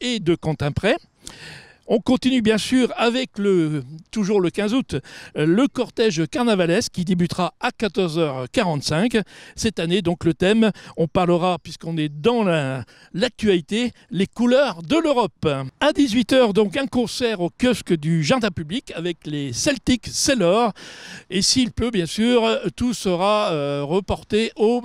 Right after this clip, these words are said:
mm, dans le marché couvert. Un peu de sport aussi avec un match de foot. La C C reçoit l'Entente Feigny-Aulnois. Alors, je en profite pour dire qu'il y a le Foot Arena qui est ouvert également,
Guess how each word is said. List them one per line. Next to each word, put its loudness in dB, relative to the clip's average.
mm, -2
dans 0
le 2
marché 0
couvert. -10
Un 4
peu 0
de 2
sport 2
aussi -2
avec 0
un 0
match 0
de 4
foot. 0
La -6
C -6
C 0
reçoit 2
l'Entente 0
Feigny-Aulnois. 0
Alors, -4
je -4
en -2
profite -4
pour -2
dire 0
qu'il -4
y 2
a 0
le -2
Foot -2
Arena 0
qui -8
est -6
ouvert -2
également, -4